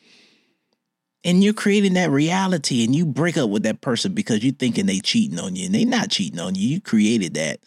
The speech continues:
because you're afraid that this actually might work. Maybe you need to evaluate that. Maybe you need to take a look at that.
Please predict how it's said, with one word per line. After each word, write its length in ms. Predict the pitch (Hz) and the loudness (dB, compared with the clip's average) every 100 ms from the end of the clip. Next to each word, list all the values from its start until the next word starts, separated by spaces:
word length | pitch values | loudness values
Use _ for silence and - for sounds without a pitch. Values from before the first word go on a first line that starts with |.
| _ _ _ | _ _ _
because 300 | 104 104 95 | -4 -2 0
you're 120 | 110 | 0
afraid 500 | - - 110 104 95 | -2 -4 -2 0 -2
that 160 | - - | -6 -4
this 180 | - - | -4 -2
actually 500 | 214 294 - 151 160 | -6 -4 -4 0 2
might 240 | 190 226 277 | 2 0 -2
work. 400 | 277 403 214 - _ _ _ _ _ | -2 0 -2 -6 _ _ _ _ _
Maybe 380 | - 339 415 403 | 0 0 0 -2
you 220 | 320 339 | 0 0
need 200 | 349 339 349 | 2 0 0
to 40 | |
evaluate 800 | 330 285 370 381 262 208 90 - | -2 -4 -2 2 4 2 -2 -6
that. 480 | - - 240 - - _ _ _ _ _ _ _ _ _ _ _ _ _ _ _ _ _ _ _ _ _ _ _ _ _ | -8 -6 -8 -14 -20 _ _ _ _ _ _ _ _ _ _ _ _ _ _ _ _ _ _ _ _ _ _ _ _ _
Maybe 360 | 160 240 359 339 | 2 2 2 2
you 140 | 320 | 2
need 160 | 349 349 | 2 0
to 60 | |
take 240 | 320 349 349 | -2 -4 -2
a 40 | |
look 280 | 320 381 - | -2 -2 -4
at 180 | 220 - | -8 -8
that. 380 | 180 202 - | -8 -8 -10